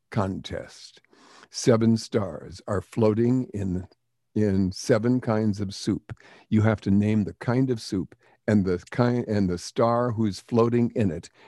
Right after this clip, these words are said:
to win ten thousand dollars. It was hila-, it was the funniest contest of all time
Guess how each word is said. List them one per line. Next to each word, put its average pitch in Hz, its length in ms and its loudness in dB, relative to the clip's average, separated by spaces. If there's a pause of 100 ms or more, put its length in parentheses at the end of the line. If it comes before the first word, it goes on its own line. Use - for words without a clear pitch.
(220)
to 123 160 6
win 107 440 2
ten 131 480 0
thousand 113 600 0
dollars. 71 560 -6 (600)
It - 40 -8
was 107 140 -6
hila-, 101 680 -6
it 117 80 -6
was 139 120 -8
the 104 80 -6
funniest 110 400 0
contest 90 480 -6
of 76 80 -10
all 73 160 -4
time 73 300 -12